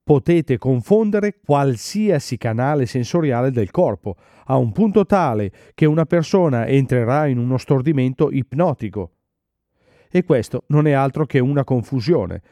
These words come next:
nella quale un altro individuo può installare un flusso di unità d'attenzione.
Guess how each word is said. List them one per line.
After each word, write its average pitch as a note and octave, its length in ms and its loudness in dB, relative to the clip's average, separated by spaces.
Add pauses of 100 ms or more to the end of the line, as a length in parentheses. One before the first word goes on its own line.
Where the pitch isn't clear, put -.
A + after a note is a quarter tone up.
(100)
nella E3 180 2
quale C#3+ 320 2
un D#3+ 220 -2
altro C#3 220 0
individuo B2 580 -2
può C#3 240 0
installare C#3 520 0
un C#3+ 140 -2
flusso D#3+ 380 -2
di A#2+ 80 -4
unità B2+ 320 0
d'attenzione. C3+ 800 -2